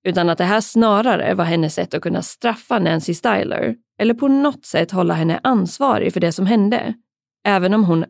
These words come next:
aldrig någonsin kommer kunna åtalas för det. Men det här slutade i alla fall med att Juliana drog tillbaka sin stämning efter att hon och Nancy Styler lyckats komma fram till någon form av överenskommelse.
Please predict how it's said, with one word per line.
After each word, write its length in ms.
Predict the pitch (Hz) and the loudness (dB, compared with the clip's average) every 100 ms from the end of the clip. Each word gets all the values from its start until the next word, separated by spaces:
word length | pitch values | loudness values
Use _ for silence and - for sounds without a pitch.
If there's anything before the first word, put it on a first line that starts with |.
| _ | _
aldrig 520 | 254 254 226 254 240 - | -2 0 2 0 0 0
någonsin 920 | 208 202 196 175 175 170 214 185 190 - | 4 4 4 0 -2 -2 -2 -2 -4 -4
kommer 240 | 175 160 | -4 -2
kunna 200 | 165 170 | 0 0
åtalas 560 | 208 175 247 233 - - | 0 0 0 0 0 -2
för 160 | - | -4
det. 180 | - 233 - _ _ _ _ _ _ _ _ _ _ _ _ _ _ _ _ _ _ _ _ | -4 -8 -12 _ _ _ _ _ _ _ _ _ _ _ _ _ _ _ _ _ _ _ _
Men 120 | 247 269 | 2 2
det 60 | |
här 160 | 302 302 | 4 2
slutade 440 | 277 214 - 202 | 2 2 2 2
i 20 | |
alla 160 | 175 170 | 2 2
fall 240 | 160 185 | 0 0
med 140 | 175 170 | 0 0
att 140 | 170 | 2
Juliana 460 | 208 220 262 294 285 | 2 4 4 2 2
drog 220 | 208 175 | 0 2
tillbaka 540 | 202 185 294 294 240 | 0 2 0 0 -4
sin 180 | 226 165 | 0 -2
stämning 640 | 156 170 - - - 262 | 0 -2 -2 -2 2 2
efter 280 | - 180 - | 2 -2 -2
att 120 | 180 | -4
hon 320 | - 254 294 302 | -2 0 2 0
och 180 | 285 | 0
Nancy 380 | 226 175 165 170 | 0 0 -2 -6
Styler 680 | 160 - 226 180 - - 226 | -6 -2 0 0 -2 -2 -2
lyckats 320 | 180 175 175 | -2 -2 -6
komma 200 | - 196 | -2 -2
fram 280 | 190 170 165 | 0 0 0
till 300 | 180 175 165 - | 0 0 0 0
någon 460 | 208 226 240 233 | 2 4 2 2
form 340 | 233 165 165 165 | 0 -2 -2 -2
av 120 | 160 | 0
överenskommelse. 1040 | 175 175 170 170 - 233 202 - - 233 | 0 0 -2 -2 0 2 2 -2 -6 -6